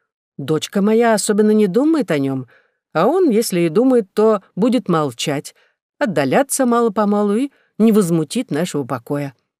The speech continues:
Да, он хорошо себя ведет, и жаль было бы огорчать его, когда он понял меня с полуслова и сам себя наказывает».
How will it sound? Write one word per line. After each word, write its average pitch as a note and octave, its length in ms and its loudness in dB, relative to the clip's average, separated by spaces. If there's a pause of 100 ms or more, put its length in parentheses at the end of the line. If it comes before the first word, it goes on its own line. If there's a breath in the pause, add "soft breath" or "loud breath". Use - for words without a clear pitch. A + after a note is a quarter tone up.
(360)
Да, A#3+ 180 2
он A#3+ 120 2
хорошо A3+ 400 0
себя D#3 260 -2
ведет, C#3+ 380 -4 (280 soft breath)
и F#3+ 120 2
жаль C4+ 340 4
было B3+ 240 2
бы G#3+ 300 2 (160 soft breath)
огорчать F#3+ 640 0
его, D3 200 -2
когда C#3+ 320 -2
он D#3 140 0
понял E3+ 360 0
меня D3+ 260 -2
с - 80 -10
полуслова F#3 720 -2 (320 soft breath)
и F3 80 -6
сам F#3 260 0
себя C3+ 240 -6
наказывает». C3+ 720 -8